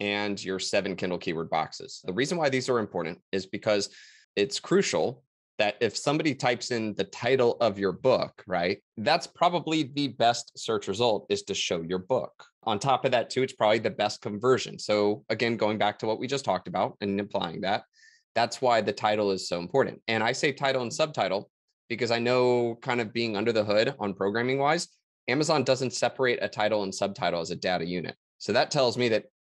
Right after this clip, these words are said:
Amazon sees title and subtitle as one thing. So I like to say that the title and subtitle is just as important. So if you as a writer are like, "Well,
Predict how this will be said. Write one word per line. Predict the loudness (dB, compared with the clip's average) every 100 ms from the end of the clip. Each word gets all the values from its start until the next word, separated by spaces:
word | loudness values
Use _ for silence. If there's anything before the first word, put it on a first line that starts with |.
| -4
Amazon | -2 0 0 -2
sees | -2 -4 -4
title | -2 0 0
and | 0
subtitle | -2 -2 -2 -2
as | -4
one | -6 -4 -2 -4 -4
thing. | -4 -2 -4 -8
So | -4 -2
I |
like | 0 0 -2
to | -4
say | 0 0 2
that | 0 0 0 -2
the | -6
title | -2 0 0
and | -2
subtitle | -4 0 0 0 -4
is | -12
just | -6 -4 -4 -4
as | -6 -4
important. | -8 -2 -2 -2 -6
So | -2 2
if | 0 -2
you | -2 0
as | 2
a | 2
writer | 2 4 4 0
are | 0
like, | 0 0 2
"Well, | 2 2 0